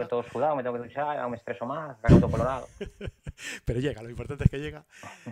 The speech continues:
Speaker 1: Eh, Fran y yo, eh, vamos a estar junto a un invitado, cada semana será un invitado diferente, pues vamos a, a estar contándoos noticias, novedades,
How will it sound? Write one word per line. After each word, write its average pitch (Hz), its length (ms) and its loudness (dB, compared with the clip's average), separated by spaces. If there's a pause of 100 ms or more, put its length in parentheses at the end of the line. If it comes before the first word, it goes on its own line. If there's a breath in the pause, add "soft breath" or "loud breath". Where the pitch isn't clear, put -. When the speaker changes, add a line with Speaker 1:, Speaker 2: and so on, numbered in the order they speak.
(140)
Speaker 1:
Eh, 139 440 -4
Fran 139 420 -4 (160)
y 135 140 -6
yo, 165 340 -2 (420)
eh, 123 440 -8
vamos 143 300 -8
a - 20 -10
estar 135 180 -6
junto 131 560 2
a 117 40 -6
un 139 180 -6
invitado, 143 720 -6
cada 104 200 -12
semana 113 440 -10
será 117 340 -16
un 131 160 -14
invitado 123 500 -10 (320 soft breath)
diferente, 160 680 -6 (280 soft breath)
pues - 120 0
vamos 120 220 0
a, 131 120 -4 (280)
a 143 60 -14
estar - 360 -8 (240)
contándoos 123 720 -10 (280 soft breath)
noticias, 143 840 -8 (200)
novedades, 135 1000 -8